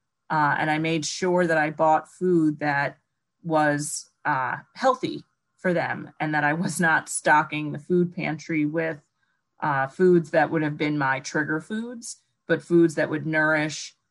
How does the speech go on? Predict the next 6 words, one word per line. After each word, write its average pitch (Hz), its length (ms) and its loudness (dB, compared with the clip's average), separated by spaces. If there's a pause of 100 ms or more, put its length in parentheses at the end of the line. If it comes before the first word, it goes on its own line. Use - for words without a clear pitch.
(140)
and, 151 300 -6 (140)
you 165 140 -6
know, 127 320 -4 (260)
uh, 135 240 -4
provide 143 680 0 (140)
nutrition 160 760 -2